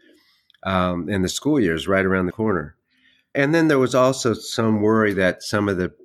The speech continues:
principals may not have known, you know, exactly what they were getting into, even though we'd had a session to say, "We're gonna put out a survey."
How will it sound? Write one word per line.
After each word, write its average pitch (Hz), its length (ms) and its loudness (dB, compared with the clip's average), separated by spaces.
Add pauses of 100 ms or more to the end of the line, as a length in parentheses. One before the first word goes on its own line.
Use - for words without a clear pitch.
(180)
principals 92 640 -6
may 98 240 -2
not 92 300 -2
have 85 140 -12
known, 92 480 -4 (680)
you 107 120 -2
know, 87 120 0
exactly 98 520 -2
what 90 200 -6
they 92 100 0
were 85 160 -2
getting 87 380 -2
into, 127 240 0
even 117 300 2
though 113 120 2
we'd 107 200 0
had 104 200 -2
a 98 80 -4
session 95 680 -4 (800)
to 117 100 -2
say, 107 720 0
"We're 104 160 -4
gonna 101 160 0
put 104 180 -2
out 113 160 2
a 135 40 -2
survey." 92 580 0